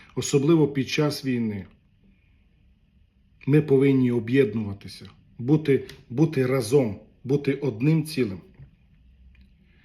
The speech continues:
Наші дорогі браття, які на Сході сьогодні, вони піднімають український прапор.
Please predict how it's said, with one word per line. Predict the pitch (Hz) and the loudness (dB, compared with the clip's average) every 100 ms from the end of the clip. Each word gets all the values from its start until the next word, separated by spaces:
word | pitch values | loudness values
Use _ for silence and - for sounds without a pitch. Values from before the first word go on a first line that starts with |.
| _ _ - | _ _ -4
Наші | 147 147 - 131 123 - | 0 0 2 0 -2 2
дорогі | 135 135 131 | 6 6 6
браття, | 131 139 147 - 117 98 - _ _ _ _ _ _ _ _ _ _ _ _ - | 0 0 0 -2 -4 -6 -10 _ _ _ _ _ _ _ _ _ _ _ _ -8
які | 123 139 | -4 -2
на | 131 | -2
Сході | 123 - 151 135 | -2 0 0 0
сьогодні, | - 127 117 120 117 | -2 -2 -2 -2 -2
вони | 113 123 127 | -2 -2 -2
піднімають | 123 110 117 120 117 110 110 | -4 -4 -4 -4 -4 -6 -8
український | 110 117 113 - 107 | -6 -4 -6 -8 -14
прапор. | 101 107 - 92 | -14 -14 -16 -20